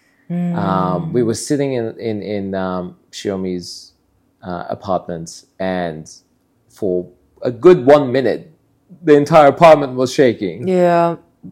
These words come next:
Speaker 2: I
Speaker 1: Yeah, we were in the, we were in my family apartment, uh, where my family is living. That was,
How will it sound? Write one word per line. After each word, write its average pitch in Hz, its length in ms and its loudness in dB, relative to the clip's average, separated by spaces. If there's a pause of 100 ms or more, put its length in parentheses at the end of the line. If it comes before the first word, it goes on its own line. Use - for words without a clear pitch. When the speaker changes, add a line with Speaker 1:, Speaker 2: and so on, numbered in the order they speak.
Speaker 2:
I 151 100 6
Speaker 1:
Yeah, 185 180 8
we 208 200 2
were 247 140 4
in 220 220 -4
the, 190 480 0 (300)
we 190 200 0
were 214 120 4
in 196 180 0
my 180 200 0
family 180 440 0
apartment, 165 520 -2 (200)
uh, 156 240 -4
where 170 200 -4
my 165 220 -4
family 170 360 -8
is 156 220 -12
living. 175 540 -6 (840)
That 220 260 6
was, 220 1000 6